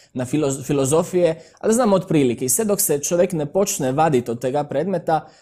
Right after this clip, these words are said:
eh, ne zna zapravo ča ga, ča ga interesira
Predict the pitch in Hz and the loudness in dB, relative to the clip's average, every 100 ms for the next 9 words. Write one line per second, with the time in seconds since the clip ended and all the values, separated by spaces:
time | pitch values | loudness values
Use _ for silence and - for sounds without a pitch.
0 | _ - 151 147 143 143 143 196 175 151 | _ -6 -2 0 -2 -2 -2 0 -2 -2
1 | 175 170 135 - _ - 175 147 131 - | -2 -2 -4 -10 _ -4 -2 0 -2 -4
2 | 175 165 151 143 - 233 220 | -6 -6 -4 -4 -2 -2 -2